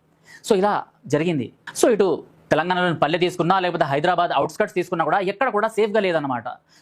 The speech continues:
So, ఏదో ఒక విధంగా వీళ్ళని, ఆ, మభ్యపెట్టైనా, లేకపోతే వీళ్ళని బెదిరించైనా, ఇలాంటి అత్యాచారాలు చేయాలి, వీళ్ళ మాన ప్రాణాలని మనం దోచుకోవాలి అనేసి ఇలాంటి రాక్షసులు,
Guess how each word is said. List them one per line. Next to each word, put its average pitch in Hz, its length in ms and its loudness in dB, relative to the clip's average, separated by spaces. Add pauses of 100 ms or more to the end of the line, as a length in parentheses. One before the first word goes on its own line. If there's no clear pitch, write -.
(100)
So, 294 60 4
ఏదో 214 200 2
ఒక 220 80 -4
విధంగా 185 340 0
వీళ్ళని, 170 400 -4 (360)
ఆ, 151 140 4
మభ్యపెట్టైనా, 170 680 0
లేకపోతే 160 360 -2
వీళ్ళని 156 260 -2
బెదిరించైనా, 151 720 0 (180)
ఇలాంటి 147 220 0
అత్యాచారాలు 175 540 -2
చేయాలి, 151 360 -2
వీళ్ళ 143 340 0 (320)
మాన 170 160 2
ప్రాణాలని 175 400 0
మనం 147 220 -2
దోచుకోవాలి 170 500 0
అనేసి 156 220 -4
ఇలాంటి 208 340 0
రాక్షసులు, 160 680 -2